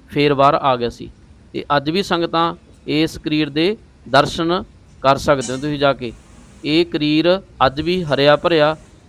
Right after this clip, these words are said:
ਗੁਰੂ ਸਾਹਿਬ ਜੀ ਦੀ ਕਿਰਪਾ ਦੇ ਨਾਲ ਜਿਉਂਦਾ ਤਿਉਂ ਖੜਾ ਗਾ ਤੇ ਸੰਗਤਾਂ ਬਹੁਤ ਦੂਰ ਦੁਰਾਡੇ ਤੋਂ ਆ ਕੇ ਇਹਦਾ ਦਰਸ਼ਨਦਾਰੇ ਕਰ ਸਕਦੇ ਨੇ ਤੇ ਤੁਸੀਂ ਵੀ ਕਰਿਓ ਜ਼ਰੂਰ ਆ ਕੇ।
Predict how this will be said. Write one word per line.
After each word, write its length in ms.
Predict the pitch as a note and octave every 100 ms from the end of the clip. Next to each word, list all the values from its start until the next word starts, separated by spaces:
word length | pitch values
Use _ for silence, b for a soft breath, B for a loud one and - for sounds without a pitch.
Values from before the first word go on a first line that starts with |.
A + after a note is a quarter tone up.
| -
ਗੁਰੂ 180 | C#3 D#3+
ਸਾਹਿਬ 280 | E3 D3+
ਜੀ 120 | E3 F3+
ਦੀ 100 | G3
ਕਿਰਪਾ 400 | D3+ C#3+ D3+ D3
ਦੇ 160 | D3
ਨਾਲ 320 | C#3+ C#3+ D#3+ F3 - - - -
ਜਿਉਂਦਾ 600 | B2+ D3 D3+ D3+ D#3 F#3 - - - -
ਤਿਉਂ 200 | C#3+ D3
ਖੜਾ 260 | C3 B2+ C#3+
ਗਾ 160 | A2+ - - - -
ਤੇ 80 | C#3+
ਸੰਗਤਾਂ 380 | D3+ D3 D#3+
ਬਹੁਤ 320 | D3 C#3 E3+ D#3+
ਦੂਰ 180 | D#3+
ਦੁਰਾਡੇ 340 | C#3 C#3+ C#3 C#3
ਤੋਂ 160 | C#3+ C3+
ਆ 80 |
ਕੇ 240 | C3 D3 F#3 - - C#3
ਇਹਦਾ 240 | C#3+ E3+
ਦਰਸ਼ਨਦਾਰੇ 600 | C#3 C3 - C3+ B2+ B2
ਕਰ 220 | A#2+ A#2
ਸਕਦੇ 280 | A#2 B2+ D3+
ਨੇ 140 | E3+ F3 - -
ਤੇ 60 | C#3+
ਤੁਸੀਂ 340 | - D3 E3
ਵੀ 120 | F#3
ਕਰਿਓ 220 | F3+ D3+
ਜ਼ਰੂਰ 340 | C3 C3 C3 C#3
ਆ 120 | A#2+
ਕੇ। 200 | A2 G#2